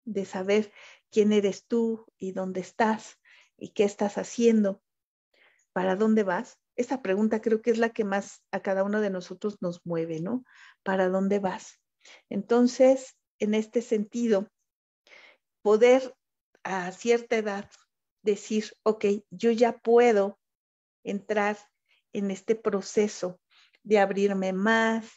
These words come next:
y más y más a una parte que es un autodescubrimiento", es una forma increíble de regresarnos esta capacidad de sorpresa. ¿A qué me refiero?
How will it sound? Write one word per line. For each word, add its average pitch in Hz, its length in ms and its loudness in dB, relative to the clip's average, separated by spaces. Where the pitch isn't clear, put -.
y 208 140 -4
más 208 460 -2
y 202 100 -6
más 185 320 -6
a 208 100 4
una 226 340 4
parte 208 280 -2
que - 120 -4
es - 120 -6
un 220 100 2
autodescubrimiento", 208 1200 -2
es 214 240 -6
una 220 280 2
forma 214 520 0
increíble 214 880 0
de 190 120 -2
regresarnos 190 880 -2
esta 208 280 -4
capacidad 196 600 -6
de 180 100 -14
sorpresa. - 560 -8
¿A 285 140 2
qué 381 120 4
me 403 140 4
refiero? 277 480 -2